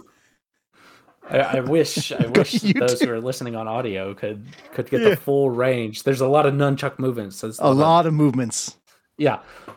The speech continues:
Speaker 1: Um,
Speaker 2: Up and down, off camera movements.
Speaker 1: you know, but, but,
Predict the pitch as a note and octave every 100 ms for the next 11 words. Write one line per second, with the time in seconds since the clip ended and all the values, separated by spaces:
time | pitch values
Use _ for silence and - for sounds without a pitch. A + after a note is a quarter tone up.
0 | - G3 F3+ D#3+ C3+ A#2+ - E3+ F3+ E3
1 | E3+ D#3+ D3 C#3 - D#3+ C#3+ C3 A#2+ A#2
2 | A#2 G2+ - - _ _ _ _ _ -
3 | B3 G#3+ F3 A3 - F3 G3+ D#3